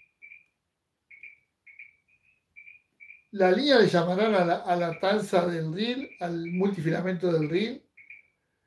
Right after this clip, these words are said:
eh, al hilo trenzado. Eh, primero hay que ver para qué pesca. Eh, tengo, no tengo claro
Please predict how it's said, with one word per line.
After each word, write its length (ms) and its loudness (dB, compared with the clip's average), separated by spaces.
eh, 440 -10
al 140 -6
hilo 220 6
trenzado. 800 4
Eh, 400 -18
primero 340 4
hay 120 8
que 100 8
ver 180 8
para 220 2
qué 100 -2
pesca. 720 -2
Eh, 160 -10
tengo, 320 0
no 120 4
tengo 260 0
claro 440 6